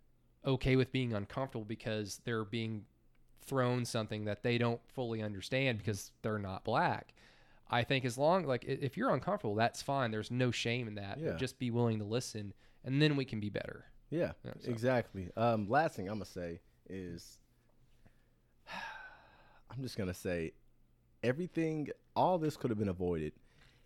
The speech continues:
Speaker 2: if the Colin Kaepernick situation would have been taken, um, more seriously.
Speaker 1: Oh, I'm glad you
Speaker 2: And
Speaker 1: brought that up.
Speaker 2: Yeah,
Speaker 1: We need
Speaker 2: and, and, and people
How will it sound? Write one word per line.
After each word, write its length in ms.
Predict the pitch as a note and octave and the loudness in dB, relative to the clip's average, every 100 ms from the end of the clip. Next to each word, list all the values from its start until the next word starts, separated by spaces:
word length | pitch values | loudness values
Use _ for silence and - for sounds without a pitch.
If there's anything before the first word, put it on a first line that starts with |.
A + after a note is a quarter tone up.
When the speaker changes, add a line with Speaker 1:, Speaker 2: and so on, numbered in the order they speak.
| - | -4
Speaker 2:
if 260 | G2+ F#2 F2 - - - - - _ - - - - - - | 0 0 0 -6 -20 -20 -20 -20 _ -20 -20 -20 -20 -20 -14
the 100 | G#2+ | -8
Colin 320 | - A2+ F#2+ | -2 0 0
Kaepernick 500 | E2+ G2 F2+ F2 E2 | 0 0 0 -4 -6
situation 720 | - F#2 - F2 E2+ - F2 E2+ | -6 -8 -6 -4 -4 -4 -8 -6
would 100 | F2 | -6
have 120 | D#2 | -4
been 120 | E2 | -6
taken, 560 | - F#2+ F2 E2 D#2+ E2+ - - - - - - - | -4 -4 -4 -6 -6 -10 -18 -20 -20 -20 -20 -20 -12
um, 460 | E2 D#2+ C#2+ D2 D2 - - _ _ - | -8 -6 -6 -8 -12 -16 -20 _ _ -8
more 200 | G#2+ G#2 | -2 -2
seriously. 760 | - G#2+ G#2 A2 G#2 A2+ A2+ B2+ | -2 0 0 0 -2 -4 -4 0
Speaker 1:
Oh, 100 | C#3+ | 6
I'm 160 | C3+ B2+ | 6 6
glad 140 | C3 | 2
you 60 | B2 | 0
Speaker 2:
And 80 | A2+ | -2
Speaker 1:
brought 160 | G#2 G2+ | -4 -6
that 140 | F#2+ | -8
up. 100 | F#2+ | -2
Speaker 2:
Yeah, 260 | G2 F2 F2 | 0 0 0
Speaker 1:
We 140 | A2 G#2 | -2 -2
need 80 | |
Speaker 2:
and, 300 | G2+ F#2+ F#2 - | 0 0 -2 -4
and, 340 | F#2+ F#2+ F2+ E2+ | -4 -2 -2 -4
and 220 | F2+ F2+ | -6 -6
people 520 | - A2+ - G2+ F#2+ | -4 -4 -2 -2 -2